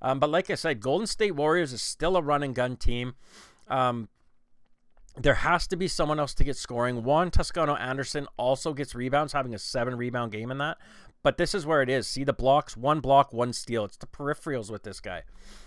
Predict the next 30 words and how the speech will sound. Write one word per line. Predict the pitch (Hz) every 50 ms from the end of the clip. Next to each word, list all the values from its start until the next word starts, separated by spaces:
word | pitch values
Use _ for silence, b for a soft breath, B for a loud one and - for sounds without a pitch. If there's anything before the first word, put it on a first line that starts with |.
| b b b b -
This | 151 156 -
guy | - 185 175 170
is, | 175 175 135 143 135 120 - - -
is | - 139 131 127 127 - - 135 123 104 -
someone | - - 156 151 151 156
who | 135 131 131 131
also | 139 156 - - 165 160 147 147 - - _ - _ _ _ _ _ _ _ _ _ _ _ - - -
can | - - 165 165 175 190 202 185
get | 143 - 165 190 - - -
you | 127 120 120 131 b b b b b b b b b b b b b - - - - -
that | 113 110 123 135 123 -
thirty-eight | - 143 139 143 139 135 139 139 135
point | - - 135 131 117
game | 113 127 127 - -
and | 120 127 135 123
win | 113 131 139 139
you | 131 131 120
a | 117
tournament. | - - - 131 139 139 113 101 101 -
At | - 110 -
thirty-six | - 139 147 151 170 - - 175 - -
hundred, | - 131 135 131 123
you | 117 127 123
need | 117 123 131 135 135
to | 139
find | - - 160 151 139
value | 117 110 110 117 117 117 113
on | 110 107 110
this | 110 98
slate. | - - - 107 104 107 117 117 -